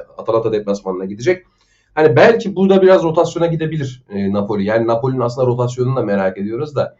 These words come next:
E, belki biraz rotasyona gidebilir. Çünkü kendisi zaten çıkmış. Onu, onu elemiş, eleğini asmış. Öyle bir takım. Ama prestij denen bir şey de var tabii ki. Onu yaban atmamak lazım. Ya Napoli'nin Atalanta maçı var. Buraya böyle gider falan. Kadroları görmek lazım bu maçlarda. Onu belirteyim öncesinde.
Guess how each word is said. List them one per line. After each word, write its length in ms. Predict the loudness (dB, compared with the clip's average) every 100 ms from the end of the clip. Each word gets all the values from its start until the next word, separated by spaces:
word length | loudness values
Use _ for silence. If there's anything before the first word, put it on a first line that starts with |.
| _ _ _ _
E, 180 | 2 4
belki 240 | 4 2 4
biraz 180 | 2
rotasyona 420 | 2 0 0 0 0
gidebilir. 420 | 0 -2 -4 -4
Çünkü 220 | -4 -4
kendisi 320 | -4 -6 -6
zaten 280 | -8 -8 -8
çıkmış. 560 | -14 -18 -16 -18 -18 -10
Onu, 260 | -6 -6 -6
onu 260 | -6 -6
elemiş, 500 | -6 -4 -4 -6 -12
eleğini 340 | -10 -8 -8 -10
asmış. 560 | -10 -10 -8 -8 -8 _ _ _
Öyle 240 | 0 2
bir 60 | 2
takım. 240 | -2 -8
Ama 200 | -4 -4
prestij 460 | 0 0 0 0 2
denen 240 | 4 4
bir 40 | 0
şey 120 | -2
de 80 | -2
var 140 | -4
tabii 180 | -10 -18
ki. 60 | -8
Onu 120 | -4
yaban 200 | -4 -2
atmamak 400 | -4 -6 -12 -10
lazım. 200 | -10 -4
Ya 180 | 0 2
Napoli'nin 420 | 0 -2 -2 0
Atalanta 420 | -2 -2 -2 -2 -4
maçı 260 | -4 2
var. 260 | 2 2 -4 _ _ _
Buraya 200 | -2 0
böyle 200 | 2 0
gider 220 | -2 -6
falan. 240 | -4 -4 -6 _
Kadroları 480 | 0 4 4 4
görmek 440 | 4 4 4 0 0
lazım 320 | -2 -2 -4
bu 80 | -6
maçlarda. 380 | -8 -8 -10 -8
Onu 260 | -4 0
belirteyim 380 | 0 0 -4 -6
öncesinde. 400 | -8 -10 -20 _